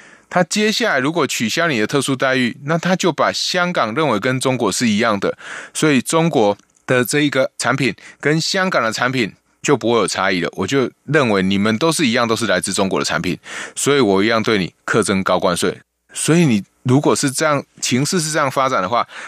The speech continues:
大家可以想象，那香港的出口会怎么样？一定会减少嘛。第二个，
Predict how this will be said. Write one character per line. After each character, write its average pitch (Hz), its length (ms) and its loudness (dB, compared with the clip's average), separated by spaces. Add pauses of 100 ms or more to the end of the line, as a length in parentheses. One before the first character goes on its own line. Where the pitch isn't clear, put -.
(140)
大 151 100 0
家 156 80 0
可 151 140 0
以 131 60 0
想 98 200 -4
象， 113 220 -2 (320)
那 139 100 0
香 143 260 -2
港 123 140 0
的 95 80 -2
出 123 160 0
口 104 160 -2
会 107 100 2
怎 87 140 -2
么 90 60 0
样？ 95 180 -2 (200)
一 92 100 0
定 107 240 0
会 90 260 0 (240)
减 78 220 -2
少 - 180 -2
嘛。 - 120 -6 (760)
第 240 160 2
二 190 80 4
个， 139 240 0